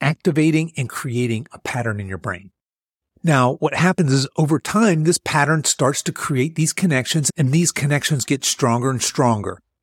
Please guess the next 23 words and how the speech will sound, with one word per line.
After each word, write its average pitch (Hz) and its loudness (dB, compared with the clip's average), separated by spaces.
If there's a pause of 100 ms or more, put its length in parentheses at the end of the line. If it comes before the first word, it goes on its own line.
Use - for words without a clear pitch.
(160)
So, 131 4
in 123 -6
fact, 123 0
I 131 -8
think 135 -8
John 127 0
said 131 -2
it 120 -8
takes, 131 0
if 147 -8
I'm 127 -4
not 147 -2
mistaken, 139 0
it 120 -4
was 117 -4
a 113 -2
weird 113 0
number. 101 -2
I - -2
think - -4
it's - -2
sixty-six - 0
days 117 0